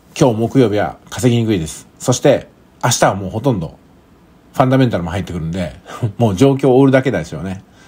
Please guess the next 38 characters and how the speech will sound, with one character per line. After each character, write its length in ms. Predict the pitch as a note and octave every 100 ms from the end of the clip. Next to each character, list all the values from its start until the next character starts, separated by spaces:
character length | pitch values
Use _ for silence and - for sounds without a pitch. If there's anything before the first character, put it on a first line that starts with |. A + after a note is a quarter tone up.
| -
状 180 | A2+ B2+
況 180 | B2 B2+
を 40 |
追 40 | B2+
う 40 |
だ 100 | C3
け 60 | B2+
で 120 | F#2
精 140 | E2 A2
一 100 | -
杯 100 | E2+
に 60 |
な 80 | D#2+
る 60 | D2+
ん 80 |
で、 240 | E2 F2 C2+
も 140 | G#2+
う 0 | F#2
明 80 |
日 160 | B2 A#3
は 100 | E3
ね、 160 | F2+ F2
ト 120 | B2
レ 120 | D#3
ー 40 | D#3
ド 60 |
で 100 | C#3+
き 80 | D#3+
な 80 | F#3
い 40 |
と 60 | G#2
思 120 | E2
っ 20 |
て 80 | C#2
く 80 | C2+
だ 60 | -
さ 100 |
い。 60 | -